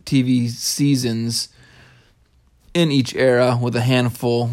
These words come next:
roughly the same amount, two, three, four, uh, miniseries to go along with it. Ways to kind of fill in the gaps or kind of introduce maybe the next, uh, um, full-length season,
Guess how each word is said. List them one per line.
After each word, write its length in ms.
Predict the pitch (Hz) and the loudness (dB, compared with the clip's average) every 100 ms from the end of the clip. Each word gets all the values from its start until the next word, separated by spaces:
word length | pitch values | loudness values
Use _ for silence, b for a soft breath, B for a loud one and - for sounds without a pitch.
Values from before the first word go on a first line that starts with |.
| 123 | -4
roughly 340 | 117 120 131 | -2 -2 0
the 80 | 117 | 0
same 220 | - 120 | 0 -2
amount, 480 | 113 113 117 - - | -2 -2 -4 -8 -12
two, 160 | - 113 | -8 -6
three, 220 | 113 113 | -6 -6
four, 500 | - 117 113 113 107 | -4 -2 0 0 0
uh, 160 | 104 | 0
miniseries 680 | 113 127 123 120 - 107 107 | 0 0 0 -2 -2 -4 -6
to 80 | 107 | -4
go 140 | 110 | -2
along 220 | 107 113 | -2 -2
with 180 | 120 110 | -4 -6
it. 200 | 117 - B B B B B | -6 -8 B B B B B
Ways 220 | 156 156 | 6 6
to 60 | 135 | 4
kind 280 | - 143 123 | 2 2 0
of 60 | |
fill 260 | - 147 135 | 2 4 4
in 40 | |
the 80 | 120 | 0
gaps 460 | 110 117 120 123 - | 0 2 2 0 -4
or 60 | |
kind 200 | 110 117 | -4 -4
of 80 | 107 | -4
introduce 540 | 117 120 110 117 117 - | -4 -4 0 0 0 0
maybe 280 | 113 113 107 | -2 -2 -4
the 100 | 110 | -4
next, 460 | 117 110 - - | -4 -6 -8 -4
uh, 260 | 104 104 117 - B B B B | -2 0 -4 -10 B B B B
um, 640 | - 98 101 101 101 101 - - _ _ _ _ _ _ _ _ _ _ | -4 -2 0 0 -4 -6 -10 -16 _ _ _ _ _ _ _ _ _ _
full-length 840 | - - 147 131 123 123 117 - _ _ _ _ | -14 0 4 4 4 0 -4 -10 _ _ _ _
season, 680 | - - 131 127 127 131 127 | -6 -2 0 0 0 -2 -2